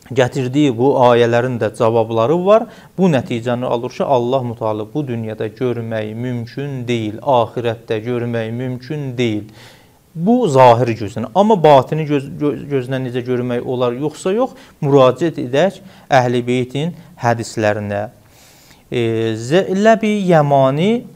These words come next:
İmam Əli əleyhissalamdan soruşur, belə bir cümlə ilə, "Həl rəəytə rəbbəkə ya əmirəl müminin?" Ya Əli, sən öz Rəbbini görmüsənmi? Fəqalə əleyhissalam,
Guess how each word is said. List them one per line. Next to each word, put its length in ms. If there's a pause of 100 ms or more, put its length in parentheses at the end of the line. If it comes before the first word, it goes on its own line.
(140)
İmam 340
Əli 240
əleyhissalamdan 720
soruşur, 640 (320)
belə 240
bir 160
cümlə 460
ilə, 240 (1300)
"Həl 360
rəəytə 640
rəbbəkə 640
ya 160 (220)
əmirəl 500
müminin?" 760
Ya 300
Əli, 160
sən 300 (400)
öz 200
Rəbbini 540
görmüsənmi? 800 (480)
Fəqalə 560
əleyhissalam, 760